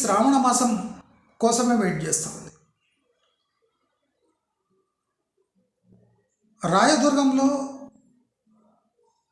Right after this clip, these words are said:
ఉస్మాన్ నగర్లో ఉన్న ల్యాండ్ పార్సల్స్ని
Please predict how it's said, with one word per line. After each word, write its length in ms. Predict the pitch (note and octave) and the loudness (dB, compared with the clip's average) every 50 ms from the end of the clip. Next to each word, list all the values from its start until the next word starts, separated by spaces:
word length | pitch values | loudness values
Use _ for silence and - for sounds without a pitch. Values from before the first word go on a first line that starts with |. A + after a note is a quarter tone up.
| _ _ _ A3 G#3+ G#3+ _ _ _ _ _ _ _ _ _ _ _ _ _ _ _ _ _ - | _ _ _ _ _ _ _ _ _ _ _ _ _ _ _ _ _ _ _ _ _ _ _ -6
ఉస్మాన్ 380 | F#3+ - - B3+ C4 B3 B3 B3+ | -4 -2 0 0 2 2 2 2
నగర్లో 340 | A#3+ A3+ A3+ A3 A3+ A3+ A3+ A3+ A3+ | 4 4 4 4 4 2 4 4 2
ఉన్న 140 | G#3+ G#3 G#3+ G#3 G#3 G#3 - - - - - _ _ _ _ _ _ _ _ _ _ _ _ _ _ _ _ _ - | 2 2 0 -2 -4 -8 -12 -14 -18 -20 -20 _ _ _ _ _ _ _ _ _ _ _ _ _ _ _ _ _ -8
ల్యాండ్ 380 | F3+ E3+ F3 F#3+ A3 A#3+ A3 - | -2 0 2 2 2 2 2 2
పార్సల్స్ని 580 | A3 A3 A3 - A3 G#3+ - - - F3 - | 0 0 0 0 0 0 -2 -2 -4 -6 -8